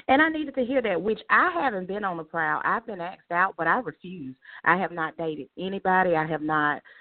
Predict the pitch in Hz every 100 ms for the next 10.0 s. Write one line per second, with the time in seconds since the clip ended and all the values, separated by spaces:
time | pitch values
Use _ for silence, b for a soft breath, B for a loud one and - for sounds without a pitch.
0 | B - 156 214 - 196 180 175 170 165
1 | 165 165 - 160 165 165 165 147 - -
2 | - 170 175 160 165 165 160 160 156 -
3 | B B - 196 180 170 175 175 170 -
4 | 156 160 160 160 156 156 156 160 160 151
5 | - 160 160 135 - 139 - _ _ _
6 | _ _ _ 190 165 - 151 165 160 147
7 | 151 156 156 151 165 165 - 147 143 147
8 | 143 139 135 139 131 - - 135 135 135
9 | 131 - - 151 151 139 143 202 151